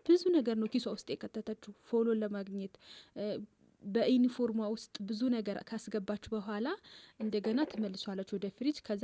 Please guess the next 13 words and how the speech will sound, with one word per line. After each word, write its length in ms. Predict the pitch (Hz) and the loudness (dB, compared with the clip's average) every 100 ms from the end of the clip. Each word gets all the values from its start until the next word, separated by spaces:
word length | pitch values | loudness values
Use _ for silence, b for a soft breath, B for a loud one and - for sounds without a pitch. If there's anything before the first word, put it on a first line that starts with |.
| 190 | -4
ይበሉታል 480 | - 190 185 - 208 | -4 -4 -4 -6 -4
ማለት 240 | 233 185 - | -4 -4 -8
ነው። 120 | 180 - 196 190 | -10 -12 -14 -6
ሆብዛው 540 | - 220 202 190 196 190 | 2 2 2 -4 -4 -4
አለ፣ 240 | 185 185 185 185 B B B - | -4 -6 -8 -10 B B B -12
ሁሉ 200 | - 370 | -8 -2
ነ-፣ 160 | 381 294 | 2 2
ብዙ 160 | 320 392 | 2 4
ነገር 240 | 349 214 202 | 4 4 0
አለ 140 | 190 208 | -2 0
እንዳያችሁት፣ 720 | 220 214 208 196 196 - - | 2 2 2 -2 -6 -14 -8
በጣም 240 | 202 - 277 | -6 0 0
ብዙ 140 | 277 | 0